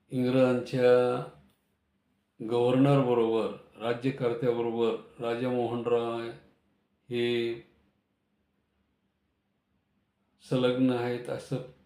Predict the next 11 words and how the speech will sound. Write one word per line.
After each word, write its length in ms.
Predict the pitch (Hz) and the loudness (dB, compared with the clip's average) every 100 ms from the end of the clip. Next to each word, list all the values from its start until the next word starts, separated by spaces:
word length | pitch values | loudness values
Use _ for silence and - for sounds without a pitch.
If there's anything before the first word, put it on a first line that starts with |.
| _ _ _ | _ _ _
माझं 400 | 104 131 143 143 | -2 2 2 2
तरी 200 | 143 127 | 2 2
वैयक्तिक 560 | 131 120 117 - - 117 | 4 2 0 -4 -10 -8
मत 260 | 110 107 | -10 -10
आहे. 240 | - - _ _ _ _ _ _ _ _ _ _ _ _ 113 | -14 -20 _ _ _ _ _ _ _ _ _ _ _ _ -8
इतिहास 360 | 113 127 - | 0 0 0
काय 220 | - 123 123 | -2 -2 0
सांगेल, 580 | - 113 117 127 131 139 | -2 -4 -2 -2 -2 -6
इतिहासकारांनी 800 | 117 127 113 - 120 117 117 117 | -6 -4 -6 -6 -6 -4 -2 -2
काय 360 | 113 113 117 | -2 0 0
लिहिलंय, 460 | 117 120 120 123 120 | 0 -2 -2 -2 -6